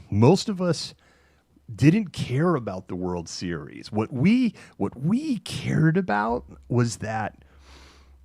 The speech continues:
we beat the Yankees. <laughs> We came back from the dead, three games down, three and oh.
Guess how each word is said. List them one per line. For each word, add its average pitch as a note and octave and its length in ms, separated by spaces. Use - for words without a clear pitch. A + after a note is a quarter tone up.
we C#3 180
beat A3+ 280
the D3+ 80
Yankees. A2+ 720
<laughs> - 100
We E4+ 140
came G3 340
back D#3+ 240
from F#2+ 240
the D#2+ 140
dead, D#2+ 680
three G#3+ 500
games C#3 480
down, F#2 560
three G#3 420
and E3 100
oh. F#2+ 440